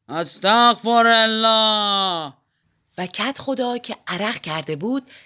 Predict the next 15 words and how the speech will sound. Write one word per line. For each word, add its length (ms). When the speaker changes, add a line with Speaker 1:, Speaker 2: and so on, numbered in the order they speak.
Speaker 2:
نزدیک 500
باد 380
بزن 320
برقی، 760
تازه 360
چند 400
ماهی 280
از 240
اختراع 520
باد 300
بزن 260
برقی 340
می‌گذشت. 640
ملاحظه 400
می‌فرمایید، 800